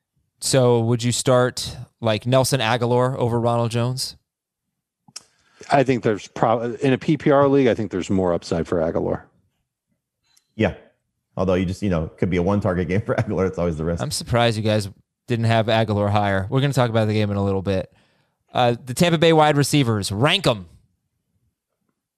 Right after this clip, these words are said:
Speaker 3: Evans, Godwin, Brown.
Speaker 1: Yes, Dave?
Speaker 2: Ain't
Speaker 1: Evan-,
Speaker 2: wrong.
Speaker 1: Ev-, okay. And how many of them are must starts?
Speaker 3: Two. But three in three receiver leagues.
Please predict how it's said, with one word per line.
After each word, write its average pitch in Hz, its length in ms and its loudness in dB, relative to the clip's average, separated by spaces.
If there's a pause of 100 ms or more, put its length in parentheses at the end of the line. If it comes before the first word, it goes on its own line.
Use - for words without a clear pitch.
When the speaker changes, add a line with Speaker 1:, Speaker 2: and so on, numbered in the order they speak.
(420)
Speaker 3:
Evans, 107 380 -2
Godwin, 95 580 0
Brown. 76 220 -2 (3000)
Speaker 1:
Yes, 120 280 -2
Dave? 151 240 2
Speaker 2:
Ain't 127 60 4
Speaker 1:
Evan-, 131 140 2
Speaker 2:
wrong. 180 300 0
Speaker 1:
Ev-, 117 160 -4
okay. 127 340 0 (540)
And 131 320 2
how 143 120 4
many 147 220 4
of 143 120 4
them 202 200 4
are 180 80 6
must 131 240 4
starts? - 540 -4 (680)
Speaker 3:
Two. - 200 -4 (1040)
But 87 200 -4
three 107 200 0
in 101 80 -2
three 92 140 -4
receiver 82 280 -6
leagues. 67 180 -14